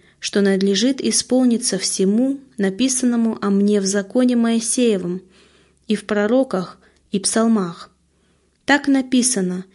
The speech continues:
и так надлежало пострадать Христу и воскреснуть из мёртвых в третий день, и проповедану быть во имя Его покаянию и прощению грехов во всех народах,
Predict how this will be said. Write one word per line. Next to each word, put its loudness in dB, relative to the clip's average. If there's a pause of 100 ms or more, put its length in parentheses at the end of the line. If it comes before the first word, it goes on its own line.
(180)
и 0
так 0
надлежало 2
пострадать -2
Христу -4 (300)
и 0
воскреснуть 0
из -2
мёртвых 0
в -16
третий -2
день, -2 (400)
и 0
проповедану 2
быть 0
во 0
имя 2
Его 0
покаянию 0
и -6
прощению 0
грехов -4 (280)
во 0
всех 0
народах, 2